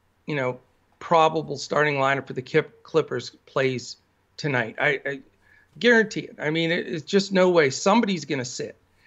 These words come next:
whether it be Kawhi or whomever. Uh, you know, it's against a horrible Houston team.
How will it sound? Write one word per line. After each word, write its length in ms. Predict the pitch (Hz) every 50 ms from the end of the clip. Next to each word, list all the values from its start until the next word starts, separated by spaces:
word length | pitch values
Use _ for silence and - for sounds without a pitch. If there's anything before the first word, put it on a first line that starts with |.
| _ _ _ _ - -
whether 260 | 147 160 160 165 160
it 140 | 156 - -
be 100 | 160 143
Kawhi 560 | - - - 143 156 147 156 151 151 151 156
or 140 | 151 139 131
whomever. 720 | 123 147 135 135 139 143 143 139 147 147 143 143 139 - _ _ _ -
Uh, 380 | 131 131 127 127 123 120 127 123 - _ _ _ _ _ _ _ _ _ _
you 100 | - 160
know, 160 | 156 143 131
it's 220 | 120 - - - 180
against 400 | 151 131 180 208 220 208 - -
a 80 | 147
horrible 560 | 131 - - - 180 196 214 226 226 196 214
Houston 580 | 185 180 - 180 175 170 156 - - - 139 131
team. 460 | 127 - 143 139 123 123 123 123 127